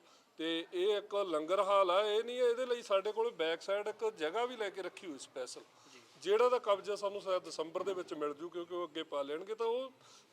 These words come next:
ਬਿਲਕੁਲ ਹਟ ਕੇ ਚਲਾਵਾਂਗੇ। ਇਕੱਲਾ ਇੱਥੇ ਦੁਨਿਆਵੀ ਤਾਂ ਜਿਹੜੀ ਹੈ ਪੜ੍ਹਾਈ, ਪੜ੍ਹਾਈ, ਬਾਕੀ ਇੱਕ ਚੰਗੇ ਨਾਗਰਿਕ ਬਣਨ ਦੀਆਂ ਕਲਾਸਾਂ ਸਮੇਂ, ਸਮੇਂ ਸਿਰ ਜਿਹੜੀਆਂ ਹੋਰ ਵੀ ਆ, ਕਿਉਂਕਿ ਸਕੂਲ ਦੇ ਵਿੱਚ ਬੱਚੇ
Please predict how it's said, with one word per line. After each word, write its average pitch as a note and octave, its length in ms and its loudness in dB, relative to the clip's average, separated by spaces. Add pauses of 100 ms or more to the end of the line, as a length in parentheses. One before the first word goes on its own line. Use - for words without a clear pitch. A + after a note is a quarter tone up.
(120)
ਬਿਲਕੁਲ B3+ 360 4
ਹਟ F3 240 2
ਕੇ A#3 160 -2
ਚਲਾਵਾਂਗੇ। D#3 460 0
ਇਕੱਲਾ G3+ 360 0
ਇੱਥੇ - 180 -4
ਦੁਨਿਆਵੀ E3 560 0
ਤਾਂ A3 180 -2
ਜਿਹੜੀ A3+ 300 -2
ਹੈ E3+ 260 -2
ਪੜ੍ਹਾਈ, G#3 380 -4
ਪੜ੍ਹਾਈ, F#3+ 420 -6 (340)
ਬਾਕੀ F#3 240 4
ਇੱਕ A#3+ 100 -8
ਚੰਗੇ F#3+ 420 -2
ਨਾਗਰਿਕ E3 520 0
ਬਣਨ D#3 280 -4
ਦੀਆਂ D#3 180 -6
ਕਲਾਸਾਂ D3+ 460 -4
ਸਮੇਂ, D#3+ 280 -8
ਸਮੇਂ D3+ 280 -8
ਸਿਰ D3 200 -8
ਜਿਹੜੀਆਂ E3 320 -6
ਹੋਰ D3+ 300 -6
ਵੀ G#3 140 -6
ਆ, G3 60 -2
ਕਿਉਂਕਿ G#3 360 -4 (340)
ਸਕੂਲ B3+ 400 -2
ਦੇ C#4+ 100 2
ਵਿੱਚ B3+ 200 0
ਬੱਚੇ G#3+ 460 -2